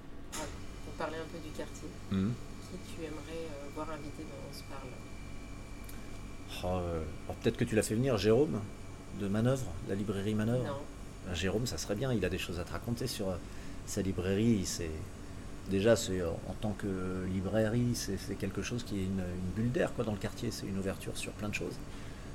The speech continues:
Speaker 2: Et, euh, c'est un type qui non seulement vend des bouquins, mais fait, euh, invite aussi beaucoup d'auteurs à partager, euh, dans sa librairie,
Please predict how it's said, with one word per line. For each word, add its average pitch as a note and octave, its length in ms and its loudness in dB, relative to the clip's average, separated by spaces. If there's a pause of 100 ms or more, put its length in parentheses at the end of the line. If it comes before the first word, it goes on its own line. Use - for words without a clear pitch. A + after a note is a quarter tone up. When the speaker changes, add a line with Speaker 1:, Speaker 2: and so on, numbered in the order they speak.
(280)
Speaker 2:
Et, A2 220 2
euh, G2+ 160 2
c'est - 180 0
un F#2+ 120 2
type - 240 -2
qui - 100 0
non G#2 120 4
seulement A2+ 300 6
vend G#2 140 6
des G#2 100 4
bouquins, A2+ 320 2
mais A#2+ 140 6
fait, G#2 440 4
euh, F#2+ 300 4 (100)
invite G#2 320 4
aussi A2 200 4
beaucoup B2 240 6
d'auteurs B2+ 380 8 (480)
à F#2+ 40 0
partager, A#2+ 580 6 (520)
euh, G2 460 4
dans G#2 140 2
sa G#2+ 200 2
librairie, G#2+ 540 6